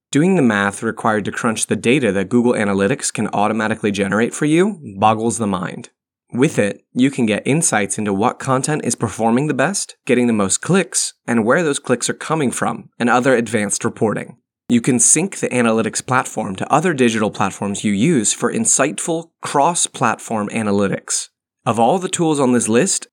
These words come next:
analytics delivers the steepest learning curve. However,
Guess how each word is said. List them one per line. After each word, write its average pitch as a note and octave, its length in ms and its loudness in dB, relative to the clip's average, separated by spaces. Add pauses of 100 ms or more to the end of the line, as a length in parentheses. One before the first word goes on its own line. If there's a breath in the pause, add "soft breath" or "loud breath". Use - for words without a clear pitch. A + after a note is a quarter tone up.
(120)
analytics D#3+ 520 2
delivers B2 460 2
the - 120 -2
steepest - 600 0
learning G2+ 360 0
curve. - 460 -6 (180)
However, A#2 500 0